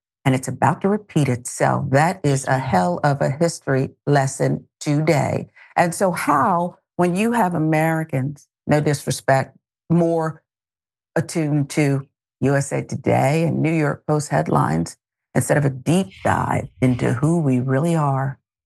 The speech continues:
how do you, how do you,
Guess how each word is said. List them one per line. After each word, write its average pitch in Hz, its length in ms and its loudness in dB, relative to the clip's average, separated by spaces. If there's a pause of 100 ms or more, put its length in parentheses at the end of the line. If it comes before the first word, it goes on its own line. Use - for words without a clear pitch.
(160)
how 180 260 2
do 156 400 0
you, 113 500 -4 (380)
how 240 180 4
do 233 220 2
you, 160 600 0